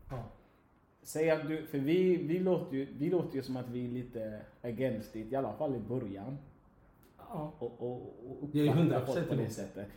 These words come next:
Speaker 2: Jag är ju, jag, om jag ska vara helt ärlig, så jag är emot alla hjärtans dag helt och hållet.
Speaker 1: Tack gode Gud. Bless you.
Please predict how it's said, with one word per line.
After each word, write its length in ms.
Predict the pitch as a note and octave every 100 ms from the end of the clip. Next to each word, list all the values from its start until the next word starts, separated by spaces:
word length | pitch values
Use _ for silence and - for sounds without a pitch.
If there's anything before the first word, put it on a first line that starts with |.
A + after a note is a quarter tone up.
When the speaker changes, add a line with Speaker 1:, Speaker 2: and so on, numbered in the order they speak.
| -
Speaker 2:
Jag 320 | C3+ D#3 F#3
är 60 |
ju, 420 | G3 F#3 E3 E3 D#3+
jag, 360 | C#3 D#3 F3+ E3
om 100 | E3
jag 120 | E3
ska 160 | - E3
vara 100 | D3+
helt 200 | E3 -
ärlig, 220 | C3+ A#2
så 100 | C#3
jag 100 | C3
är 260 | B2+ A#2+ A#2
emot 520 | A#2 B2 C3 C3 B2+
alla 180 | B2+ A#2+
hjärtans 260 | A#2 A#2 A2
dag 120 | G#2
helt 280 | A#2+ A#2+ A2
och 60 |
hållet. 220 | A#2 G#2+ B2
Speaker 1:
Tack 180 | - -
gode 240 | A#2+ G#2 G#2 G#2
Gud. 120 | G#2+ G#2+ - -
Bless 280 | B2 A#2+
you. 100 | -